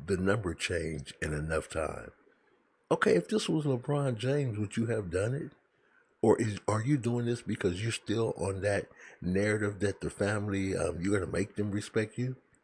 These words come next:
So now here's another thing you do to hurt his brand, to hurt his economics? 'Cause everyone knows. Remember, that jersey overseas, number one, when he played for the Hawks,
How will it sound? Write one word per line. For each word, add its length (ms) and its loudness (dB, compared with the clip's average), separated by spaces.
So 140 4
now 180 4
here's 240 0
another 400 -2
thing 220 -2
you 120 -2
do 200 0
to 100 2
hurt 220 2
his 180 0
brand, 460 -4
to 140 2
hurt 220 4
his 140 -2
economics? 880 0
'Cause 320 -4
everyone 880 2
knows. 480 -6
Remember, 580 2
that 220 2
jersey 640 2
overseas, 840 4
number 280 0
one, 400 4
when 120 0
he 80 2
played 260 0
for 100 0
the 100 2
Hawks, 400 0